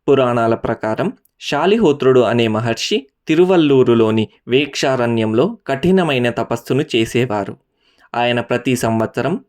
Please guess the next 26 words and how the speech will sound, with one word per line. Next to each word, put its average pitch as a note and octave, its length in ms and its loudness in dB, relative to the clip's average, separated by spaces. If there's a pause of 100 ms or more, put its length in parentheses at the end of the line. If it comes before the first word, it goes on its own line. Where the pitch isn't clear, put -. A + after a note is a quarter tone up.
(180)
తను C#3 140 0
సేకరించిన C3+ 640 0
ధాన్యాన్ని B2 720 0
వండి A#2+ 460 0 (340)
అందులో C3 400 4
సగం A#2+ 340 -2
అతిథులకు B2+ 560 2
పెట్టి D#3 440 -4 (220)
మిగిలిన E3+ 440 2
సగం A#2 340 -2 (280)
తాను B2 240 0
తినేవారు. A2+ 560 -2 (440)
ఒకానొక E3+ 480 0
మౌని B2+ 360 2
అమావాస్య A2+ 540 -2
నాడు A#2 300 -2 (300)
ఆయన B2 340 -2 (180)
తన C3 140 -2
ఒక A#2+ 200 0
సంవత్సరం E3 580 -2
తపస్సు B2 380 -2
పూర్తి A#2+ 460 -2
చేసుకుని A2+ 480 -2 (240)
సిద్ధం D3 480 0
చేసిన B2 280 2
ఆహారంతో A#2 800 -2